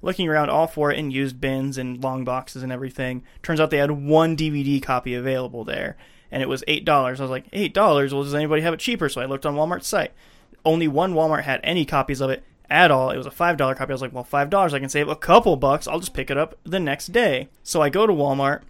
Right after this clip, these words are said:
They don't have it at all. So I'm like, "Okay, well, I guess I'm gonna have to spend a couple more dollars, go over to Entertain Mart again," the other movie store. It's a great store, by the way.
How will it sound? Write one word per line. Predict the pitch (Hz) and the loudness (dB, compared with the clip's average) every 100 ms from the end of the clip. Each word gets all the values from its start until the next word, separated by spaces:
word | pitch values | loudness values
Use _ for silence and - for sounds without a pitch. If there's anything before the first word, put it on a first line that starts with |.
| - | -12
They | 139 165 | 4 4
don't | 160 156 | 4 2
have | 139 | 0
it | 131 | 0
at | 123 - | -6 -8
all. | - - _ _ - | -12 -18 _ _ -10
So | 170 | -4
I'm | 170 | 0
like, | 165 | 2
"Okay, | 175 135 | 2 2
well, | 135 | 0
I | |
guess | 147 160 | 0 0
I'm | 170 | -2
gonna | |
have | 156 | -4
to | - | -4
spend | 165 | -6
a | 151 | -6
couple | 156 156 | -6 -4
more | 147 | -2
dollars, | 143 139 143 139 | 2 2 2 -2
go | - 165 | 0 4
over | 156 | 4
to | 151 | 2
Entertain | 143 131 143 135 | -4 -6 -4 -4
Mart | 131 | -4
again," | 131 131 127 | -6 -8 -6
the | |
other | 131 139 139 | -2 -2 -2
movie | 135 127 | -4 -6
store. | 127 131 127 - | -10 -8 -8 -10
It's | - | -14
a | |
great | 175 - | -12 -10
store, | - | -10
by | - | -10
the | - | -10
way. | - | -12